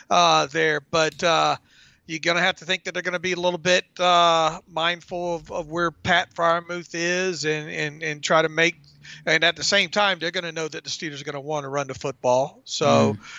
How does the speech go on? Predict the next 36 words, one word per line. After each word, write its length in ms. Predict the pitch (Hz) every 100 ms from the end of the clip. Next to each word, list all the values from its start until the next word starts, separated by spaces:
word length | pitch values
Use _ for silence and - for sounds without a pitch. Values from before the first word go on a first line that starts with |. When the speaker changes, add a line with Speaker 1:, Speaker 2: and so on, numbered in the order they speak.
| - _
Speaker 1:
but 60 | 156
they 120 | 170
can't 300 | - 233 190
do 160 | 240 233
all 220 | 233 220
that 200 | 220 214
at 100 | 180
one 220 | 208 214
time, 440 | 240 247 196 143 127
right? 300 | 156 180 196
You 100 | 185
know, 60 | 180
you 120 | 175
can't 260 | 180 214 -
cover 380 | 208 190 190 190
everybody, 480 | 185 170 185 180 - - _
uh, 60 | -
all 360 | 180 190 190
the 100 | 175
time 320 | 175 196 185 156
there. 160 | 147
So 140 | 135 196
I, 160 | 214 214
I, 200 | 220 226
you 120 | 220
know, 100 | 208 190
if 300 | 226 190 214
you 60 |
wanna 160 | 254 233
talk 240 | 240 220
about 280 | 202 196 185
one, 320 | 196 185 185 _ -
uh, 240 | 190 170
outside 600 | 220 196 - - 208 208
the 60 | 165
peripheral 720 | - 175 185 185 180 170 160